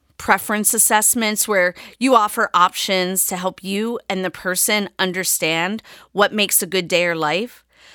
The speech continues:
But what about those that may struggle to communicate internal states or feelings?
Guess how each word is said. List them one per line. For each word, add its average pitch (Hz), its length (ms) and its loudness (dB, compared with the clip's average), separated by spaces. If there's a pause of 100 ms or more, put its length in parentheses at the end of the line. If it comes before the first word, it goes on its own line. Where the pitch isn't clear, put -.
(160)
But 277 340 2
what 302 260 2
about 466 380 0
those 254 540 2
that 214 260 2
may 214 160 -2
struggle 220 640 0
to - 180 -6
communicate 226 920 0
internal 208 500 -4
states 196 480 -2
or 175 60 -10
feelings? - 760 -6